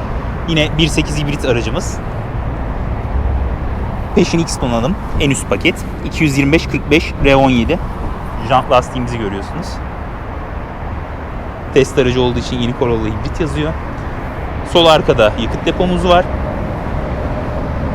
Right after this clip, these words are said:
Aracın rengi de bu arada çok hoşuma gitti. Ee, tatlı bir, e, mavi yeşil tonları arasında karışımlı ve simli bir renk.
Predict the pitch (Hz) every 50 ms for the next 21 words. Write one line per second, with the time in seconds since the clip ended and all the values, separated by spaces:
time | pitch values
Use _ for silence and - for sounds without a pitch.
0 | - - - - 131 131 143 147 185 180 160 160 185 185 160 139 139 139 143 139
1 | - 143 - 139 123 - - 156 151 143 - - 143 139 - - - - - -
2 | - - - - - - - - - - - - - 107 - - 139 127 123 127
3 | 127 - - - - - - - - - - - - - - - - - - -
4 | - - - - 107 107 107 110 117 117 113 117 123 127 135 135 131 127 131 123
5 | 117 - - - - 135 120 123 123 123 123 123 120 117 - 123 123 123 - 135
6 | 120 127 - - 123 120 123 143 - - - - - - 143 147 139 - - -
7 | - - - - - - - - - 131 131 139 139 123 113 107 120